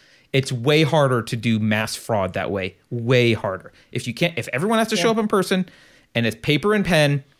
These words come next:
Speaker 1: there's a pap-, there's a pap-, there's literally a paper trail. Uh, these, these voting systems, there is a nist standard for voting systems. They don't have, uh, but they, they, not every state,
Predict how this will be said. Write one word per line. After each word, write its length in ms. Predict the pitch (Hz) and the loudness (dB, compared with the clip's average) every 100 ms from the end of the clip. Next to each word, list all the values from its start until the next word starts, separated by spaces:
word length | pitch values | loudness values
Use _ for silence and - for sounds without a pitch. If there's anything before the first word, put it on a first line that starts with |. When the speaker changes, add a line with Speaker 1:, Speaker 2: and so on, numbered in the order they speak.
| _ _ _ _ - | _ _ _ _ -2
Speaker 1:
there's 220 | 127 110 | 0 0
a 60 | - | -2
pap-, 360 | - 202 202 | 0 0 2
there's 140 | 160 147 | 0 0
a 60 | |
pap-, 260 | 139 190 175 | 4 4 4
there's 180 | 180 165 | 2 2
literally 460 | 151 180 208 208 220 | 4 4 4 4 2
a 60 | |
paper 280 | 208 190 180 | 4 2 2
trail. 400 | 165 151 139 135 - - - - | 0 2 2 0 -8 -20 -18 -2
Uh, 420 | 127 131 127 120 123 _ _ - | 2 4 4 0 -2 _ _ -6
these, 320 | 135 196 214 - | 2 2 2 0
these 280 | 156 220 | 0 0
voting 460 | 196 190 196 190 185 | 2 2 4 2 -2
systems, 560 | - 175 180 160 160 - _ _ _ _ _ - - | -2 -2 0 0 0 -6 _ _ _ _ _ -14 0
there 180 | 165 185 | 4 4
is 100 | 214 | 4
a 60 | |
nist 500 | 175 180 - - - 160 | 4 2 -2 -10 -8 -6
standard 560 | - 160 156 165 147 | 0 2 2 2 -2
for 80 | 156 | -2
voting 260 | 147 147 143 | 2 2 2
systems. 460 | 156 - 151 147 - - - | 0 0 0 -2 -8 -6 0
They 100 | 120 | 2
don't 340 | 113 139 156 | 4 2 2
have, 520 | 160 160 156 151 - - _ _ _ _ _ 131 | 0 2 2 0 -8 -14 _ _ _ _ _ -2
uh, 400 | 131 123 120 - _ - 139 _ _ - | 0 2 0 -4 _ -20 -20 _ _ -10
but 220 | 131 151 | -2 2
they, 160 | 160 151 | 4 2
they, 180 | 135 160 | 0 0
not 260 | 156 160 | 2 2
every 160 | 143 170 | 0 -2
state, 440 | - 156 156 - | -2 0 -2 -4